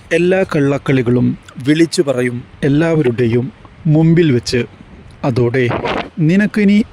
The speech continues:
പിടിച്ചു നിൽക്കാൻ സാധിക്കാത്ത അവസ്ഥ വരും. ഈ വീട്ടിൽ നിന്ന് ഇറങ്ങിപ്പോകേണ്ടതായും വരും.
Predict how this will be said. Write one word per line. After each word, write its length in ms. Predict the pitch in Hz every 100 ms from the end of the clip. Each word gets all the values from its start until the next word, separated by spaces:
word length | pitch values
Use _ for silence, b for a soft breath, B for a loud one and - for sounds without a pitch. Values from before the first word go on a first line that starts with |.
| - 175
പിടിച്ചു 340 | 170 185 185
നിൽക്കാൻ 400 | 185 185 190 185
സാധിക്കാത്ത 680 | - 127 127 135 - 131 117 143 - B B B B B -
അവസ്ഥ 340 | 190 190 202
വരും. 340 | 196 170 175 196 B B B B B - 202
ഈ 160 | 233
വീട്ടിൽ 400 | 175 139 - 131
നിന്ന് 580 | 131 131 139 - - -
ഇറങ്ങിപ്പോകേണ്ടതായും 1300 | 180 190 196 196 160 147 147 151 156 139 127 139 147
വരും. 300 | 120 123 123